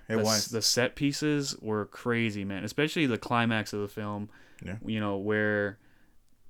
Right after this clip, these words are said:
Speaker 2: you know, the, they're having the final battle. So I guess we can talk about that, right? What the, what the plot kinda sets up before we start getting into the cine-, cinematography and shit. So,
Speaker 1: Yeah.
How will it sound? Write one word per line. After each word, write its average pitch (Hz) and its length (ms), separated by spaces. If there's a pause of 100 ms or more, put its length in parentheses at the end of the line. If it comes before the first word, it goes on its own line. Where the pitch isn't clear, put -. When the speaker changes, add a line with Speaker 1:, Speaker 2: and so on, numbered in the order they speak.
Speaker 2:
you 120 120
know, 104 200
the, 98 300
they're 104 180
having 107 260
the 101 60
final 101 300
battle. 95 400
So 98 180
I 101 80
guess 107 160
we 117 80
can 107 100
talk 98 200
about 98 240
that, 98 160
right? 98 140
What 107 160
the, - 80
what 110 200
the 107 80
plot 104 280
kinda 101 200
sets - 280
up - 260 (320)
before 107 280
we 104 120
start 101 180
getting 101 180
into 101 160
the - 80
cine-, 101 220 (180)
cinematography 104 680
and 98 100
shit. - 180
So, 110 120
Speaker 1:
Yeah. 98 140